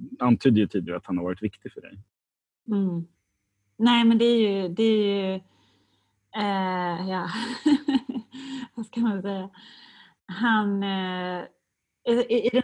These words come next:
Speaker 2: spanskspråkiga världen, så här, om man pratar med, så här, spanjorer, så, så är ju alla ganska överens om att Bolaño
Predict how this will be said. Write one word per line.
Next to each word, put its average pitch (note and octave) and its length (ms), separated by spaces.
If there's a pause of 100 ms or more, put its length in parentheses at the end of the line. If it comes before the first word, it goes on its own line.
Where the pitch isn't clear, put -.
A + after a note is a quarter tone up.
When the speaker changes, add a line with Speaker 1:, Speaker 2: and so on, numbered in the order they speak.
Speaker 2:
spanskspråkiga B3+ 800
världen, F3+ 360
så F#3+ 80
här, F#3 100
om F#3+ 60
man G3 120
pratar G3+ 260
med, F3+ 560
så - 80
här, F3+ 60
spanjorer, F#3 520
så, F#3 280
så - 220
är G#3 100
ju G#3 100
alla G#3 240
ganska F#3+ 300
överens F#3 520
om F3+ 80
att F3 120
Bolaño F#3 520